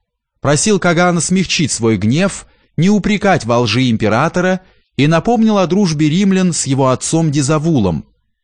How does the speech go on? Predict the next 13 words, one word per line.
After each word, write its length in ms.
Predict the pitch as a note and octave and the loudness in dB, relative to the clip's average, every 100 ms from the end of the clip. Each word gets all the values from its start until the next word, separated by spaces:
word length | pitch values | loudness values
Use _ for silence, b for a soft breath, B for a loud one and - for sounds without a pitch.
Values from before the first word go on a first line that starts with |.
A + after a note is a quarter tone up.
| _ | _
который 420 | - A2+ C3 C3 | -4 0 2 2
первый, 520 | B2 C#3 E3 C#3+ A2 G2 | 0 2 2 2 0 0
по 140 | G#2+ | -2
собственному 600 | - D3+ - B2 B2 A#2 | 0 -2 -2 -2 0 0
желанию, 680 | G2+ A2 C3+ E3 B2+ F#2 - _ _ - | 0 0 2 0 0 -2 -4 _ _ -4
отправил 520 | C3+ - G3+ G#3 F#3+ | -2 0 0 2 2
к 80 | E3 | 0
ним 180 | D#3+ | -2
посольство, 840 | C3+ A2+ - D#3+ G3 - D3+ E3 - b - | 0 -2 0 2 2 -2 -2 -2 -2 b -2
предпочитая 680 | D3+ D3+ D3+ C#3 D3 D3 | 0 0 -2 0 2 2
Римский 460 | C#3+ D#3 C#3+ - A#2+ | 2 0 -2 -2 -4
союз 580 | - F#2+ A#2+ D#3 - - | -2 0 0 -2 -6 -10
персидскому. 840 | - C3+ - B2 G#2+ - F2+ D2+ | -4 -2 -2 -2 -2 -4 -4 -4